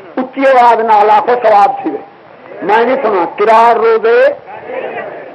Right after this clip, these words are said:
ڪنهن نه رکندي. ڪرار روزي کون رکھے نے روزے؟ کرار وہ ہیں جڑے حج کریں نے۔ نہیں کریں گے کرار حج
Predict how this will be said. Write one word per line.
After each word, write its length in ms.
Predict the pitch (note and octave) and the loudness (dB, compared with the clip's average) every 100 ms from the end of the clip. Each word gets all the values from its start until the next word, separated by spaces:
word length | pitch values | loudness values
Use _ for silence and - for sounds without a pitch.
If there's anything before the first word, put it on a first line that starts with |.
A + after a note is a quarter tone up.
| - | -6
ڪنهن 200 | G3+ A3+ | -2 0
نه 100 | A#3+ | 0
رکندي. 380 | A3 F#3+ E3 D#3 | 0 0 -2 -2
ڪرار 380 | D#3 - G#3+ A3+ | -2 0 2 2
روزي 400 | G#3 B3 G#3 - C5 - - - - - - - - - - - - | 0 -2 -2 0 -2 -4 -16 -18 -16 -14 -14 -14 -16 -16 -18 -16 -2
کون 180 | G#3 B3+ | 0 2
رکھے 220 | B3+ A3+ | 0 0
نے 100 | B3 | -2
روزے؟ 360 | A#3+ A#3+ B3 C4 - - - - - B4+ C4 - - - - - - | 0 2 2 0 -2 -8 -20 -18 -16 -12 -8 -8 -8 -12 -20 -20 -6
کرار 360 | F#3 A3 A3+ B3 | 0 2 4 4
وہ 220 | B3+ A#3 | 2 2
ہیں 140 | C#4+ | 0
جڑے 160 | C#4 C4 | 0 2
حج 320 | - A3+ C4 C4+ | 2 0 -2 0
کریں 200 | C4 A#3+ | 0 0
نے۔ 120 | F3+ - - - - - - - - - - - - - | -4 -12 -20 -20 -20 -20 -20 -20 -20 -20 -20 -18 -12 -6
نہیں 240 | F#3+ C4+ | -2 0
کریں 200 | C4+ C#4+ | 0 2
گے 300 | C#4 C4 A#3 | 2 0 0
کرار 440 | A#3+ A#3+ A#3+ - | 2 4 4 2
حج 180 | A3+ G#3 | 0 0